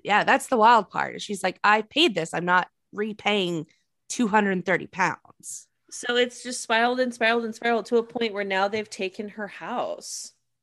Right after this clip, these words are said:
Speaker 2: or her
Speaker 1: And
Speaker 2: castle.
Speaker 1: her castle. <sighs> This is, I mean, there's castles all over Ireland and Scotland. It's, uh,
Speaker 2: Common?
Speaker 1: common. <laughs> So she, she transferred the ownership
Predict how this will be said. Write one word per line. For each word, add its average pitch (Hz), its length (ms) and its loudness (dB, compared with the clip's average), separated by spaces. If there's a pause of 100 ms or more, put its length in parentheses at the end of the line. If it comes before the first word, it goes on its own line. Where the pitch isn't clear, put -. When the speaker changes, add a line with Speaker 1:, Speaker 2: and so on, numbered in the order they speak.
(360)
Speaker 2:
or 196 80 -6
her 208 80 4
Speaker 1:
And 208 140 2
Speaker 2:
castle. 190 640 0 (160)
Speaker 1:
her 220 100 0
castle. 233 960 0
<sighs> - 340 -10
This 214 300 -4
is, 233 320 -2
I 208 80 0
mean, 214 160 0
there's 226 240 -2 (100)
castles 208 560 0
all 214 320 6
over 208 480 0
Ireland 160 420 0
and 147 160 -10
Scotland. - 680 -12
It's, - 420 -18 (500)
uh, 208 200 4
Speaker 2:
Common? 302 200 -2 (560)
Speaker 1:
common. 254 640 4
<laughs> - 60 -18 (1400)
So 226 180 4
she, 247 440 0
she 233 180 -6
transferred 302 520 2
the - 160 -2
ownership 240 600 2